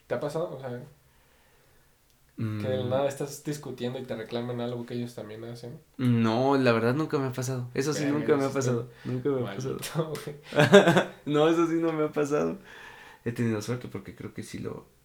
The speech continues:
Speaker 2: Bueno, sí es algo común.
Speaker 1: Sí, sí es bastante común, es lo que te decía, sí es muy común. Y, y, y volviendo a lo, a, o sea, a todo el tema de la toxicidad,
Speaker 2: Ujú.
Speaker 1: yo en algún punto pensé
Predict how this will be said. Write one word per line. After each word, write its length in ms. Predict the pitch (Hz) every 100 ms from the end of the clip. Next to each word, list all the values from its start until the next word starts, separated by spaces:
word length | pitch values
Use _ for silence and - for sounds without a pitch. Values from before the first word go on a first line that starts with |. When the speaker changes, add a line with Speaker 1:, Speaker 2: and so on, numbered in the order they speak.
| _ _ - -
Speaker 2:
Bueno, 220 | 147 139
sí 120 | 139
es 80 | 139
algo 240 | 131 127 123
común. 280 | 90 90 120 _ _ _ _
Speaker 1:
Sí, 380 | - - 139 175
sí 120 | 180 165
es 100 | 170
bastante 320 | 170 175 -
común, 400 | 104 95 117 143
es 80 | 151
lo 60 | -
que 80 |
te 100 | -
decía, 280 | 107 107 123
sí 160 | 123 131
es 140 | 127
muy 240 | 123 120 123
común. 420 | 110 107 107 120 - _ _ _ _ _ _ _ _ _ _ _ _ _ - -
Y, 60 | 139 - -
y, 140 | 156 -
y 80 | 143
volviendo 440 | 127 131 143 147
a 40 | 139
lo, 200 | 123 110
a, 260 | 147 - 151
o 60 | 135
sea, 280 | - 117 113 -
a 100 | 123 120
todo 140 | 117
el 140 | 120 117
tema 320 | 117 113 107
de 120 | 110
la 160 | 120 135
toxicidad, 760 | - 123 - 117 110 113 117 127 _ _ -
Speaker 2:
Ujú. 320 | 123 113 120 - _ _ _ _ _ _
Speaker 1:
yo 120 | 139
en 80 | 147
algún 220 | 165 160
punto 380 | 151 151 156 - _ _ _ -
pensé 760 | 107 107 113 - 131 139 147